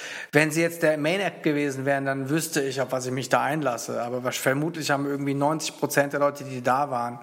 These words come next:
wahrscheinlich sogar fünfundneunzig Prozent der Leute, die auf diesem Konzert von den Tigre waren, noch nie vorher von Cobra Killer gehört.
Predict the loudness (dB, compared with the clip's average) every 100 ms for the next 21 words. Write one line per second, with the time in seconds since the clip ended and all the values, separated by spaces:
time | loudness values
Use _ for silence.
0 | 4 4 6 4 4 0 -4 -2 -2 2
1 | 0 0 -4 -6 -6 -2 -2 -2 -4 -4
2 | -4 -6 -6 -8 -4 -4 2 0 0 -6
3 | -8 -6 -4 -4 -2 -4 -6 -12 -16 -16
4 | -16 -18 -6 0 0 0 0 0 0 0
5 | 0 -2 -4 0 2 2 0 0 0 0
6 | 2 2 0 -4